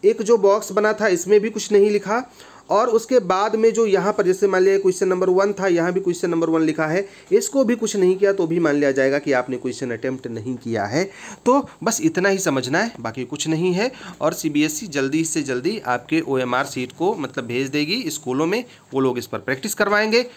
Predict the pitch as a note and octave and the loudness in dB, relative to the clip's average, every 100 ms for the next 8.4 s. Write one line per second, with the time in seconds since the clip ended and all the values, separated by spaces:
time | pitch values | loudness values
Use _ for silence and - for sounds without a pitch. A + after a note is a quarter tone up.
0 | - - - - - - D#3+ G3 G#3+ B3 | -14 -6 -6 -6 -10 -10 -2 0 2 2
1 | B3 A#3+ A#3 A3+ G#3+ - E3+ E3 D3+ C#3+ | 2 2 2 2 0 -2 0 0 2 0
2 | C#3+ D3+ C3+ C3+ B2+ C#3 D#3 D#3+ E3+ F3+ | 2 0 0 0 2 2 2 2 2 2
3 | G#3+ A3 - - - D3 D3 C#3+ B2+ B2+ | 0 -4 -16 -12 -4 -2 -2 -4 -4 -4
4 | B2 G#3+ G#3+ G#3 G#3 G3 G3+ F#3 F#3 F3+ | -2 0 2 0 0 -2 0 2 2 2
5 | F3 G3 G3+ B2+ - A2+ - A#2+ B2 E3 | 0 -2 -2 -4 -4 -6 -6 -6 -2 -2
6 | E3 F3+ F3 G3+ G#3 - - - - F3 | 0 2 4 2 0 -14 -20 -14 -2 0
7 | F3+ F3+ G3+ G3 - _ - D#3 D#3+ C#3+ | 2 2 0 0 -6 _ -4 0 2 0
8 | C3 F3+ G3 G3 | 0 0 2 0